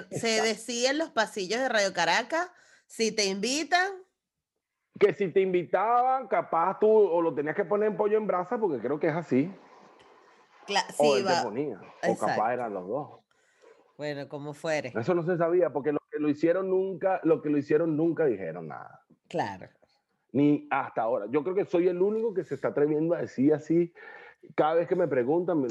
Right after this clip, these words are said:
Speaker 2: a-, abiertamente, sí, había Operación Colchón y José Simón era uno de los tipos que siempre te pedía hacer cosas para él. Eh, que por cierto tuve mu-, un, un fu-, una fuerte, un fuerte problema con Javier Vidal.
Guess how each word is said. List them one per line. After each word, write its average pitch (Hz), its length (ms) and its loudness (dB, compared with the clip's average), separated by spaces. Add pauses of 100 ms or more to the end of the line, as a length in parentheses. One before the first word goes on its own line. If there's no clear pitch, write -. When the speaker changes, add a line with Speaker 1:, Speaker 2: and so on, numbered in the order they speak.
Speaker 2:
a-, 123 200 -4
abiertamente, 131 760 -2
sí, 127 260 2
había 113 240 0
Operación 117 400 -4
Colchón 143 480 -2
y 196 60 0
José 101 200 -6
Simón 98 320 -4
era 113 120 -2
uno 139 140 0
de 156 60 0
los 127 140 -2
tipos 107 240 0
que 160 100 0
siempre 95 300 -10
te 113 220 -2
pedía 87 600 -6 (800)
hacer 92 340 -6
cosas - 520 -8
para 76 260 -2
él. - 120 -12 (1600)
Eh, 67 400 -12 (100)
que 95 120 -4
por 87 120 -4
cierto 90 240 -2
tuve 120 240 4
mu-, 120 260 2
un, 123 200 -4
un 113 220 -6
fu-, 110 140 -2
una 120 260 0
fuerte, 117 440 -2
un 113 140 -8
fuerte 120 400 0
problema 107 480 0
con 107 140 -6
Javier 90 320 -4
Vidal. 117 360 -2